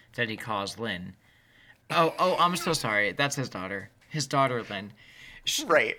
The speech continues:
Speaker 1: she's just placed haphazardly in the hallway, standing, facing forward. As they f-, pass her, she doesn't even turn her head to, to watch them. She doesn't walk.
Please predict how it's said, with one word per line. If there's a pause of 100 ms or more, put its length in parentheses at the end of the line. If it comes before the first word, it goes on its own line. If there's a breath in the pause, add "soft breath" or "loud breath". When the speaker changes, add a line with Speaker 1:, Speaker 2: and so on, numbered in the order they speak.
(120)
Speaker 1:
she's
just
placed (280)
haphazardly
in
the
hallway,
standing,
facing
forward.
As
they
f-,
pass
her,
she
doesn't
even
turn
her
head
to, (200)
to
watch
them.
She
doesn't
walk.